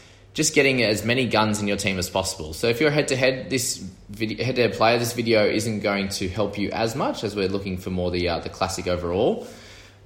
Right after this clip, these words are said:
But head-to-head players, you won't have to worry about round thirteen and round seventeen. Usually your competition will have buys in that,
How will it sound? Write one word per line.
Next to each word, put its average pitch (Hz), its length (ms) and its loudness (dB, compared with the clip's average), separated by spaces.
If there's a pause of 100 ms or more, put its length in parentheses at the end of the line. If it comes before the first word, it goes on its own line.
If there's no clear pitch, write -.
But - 520 4
head-to-head 147 440 4
players, 123 760 4 (560)
you 110 680 2
won't 123 180 4
have 113 140 2
to 104 60 -4
worry 104 260 6
about 98 200 2
round 98 220 -2
thirteen 98 320 0
and 92 80 -2
round 90 160 0
seventeen. 104 360 -2
Usually 104 400 0
your 92 320 2
competition 98 460 -6
will 90 80 -4
have 92 260 0
buys 104 340 0
in 117 100 -4
that, 104 380 -6